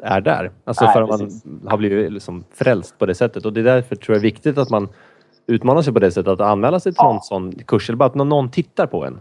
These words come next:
Speaker 1: Och liksom,
Speaker 2: Ja.
Speaker 1: och då menar jag inte gå till en stor löpargrupp, för där finns det ingen som kan titta på dig på det sättet,
Speaker 2: Nej,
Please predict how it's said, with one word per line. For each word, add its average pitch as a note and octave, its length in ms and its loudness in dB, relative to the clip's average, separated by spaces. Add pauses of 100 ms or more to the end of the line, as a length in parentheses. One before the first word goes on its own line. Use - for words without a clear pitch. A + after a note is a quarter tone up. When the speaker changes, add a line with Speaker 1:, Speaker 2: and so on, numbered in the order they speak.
Speaker 1:
Och G#2+ 180 -2
liksom, G#2 400 0
Speaker 2:
Ja. G2 240 -2 (200)
Speaker 1:
och B2 80 -4
då B2+ 80 6
menar C3+ 140 6
jag B2+ 100 4
inte B2 140 0
gå A2+ 140 4
till G#2+ 100 0
en G2+ 60 0
stor G2+ 140 -2
löpargrupp, A2 500 4
för - 80 -2
där A2+ 120 6
finns A2+ 200 -4
det A2 80 -6
ingen F2 140 -6
som F#2+ 160 -10
kan F#2+ 120 -6
titta G2+ 280 -2
på F#2+ 120 0
dig E2+ 100 0
på E2+ 80 -4
det F2 100 0
sättet, - 300 -2
Speaker 2:
Nej, C#3 100 6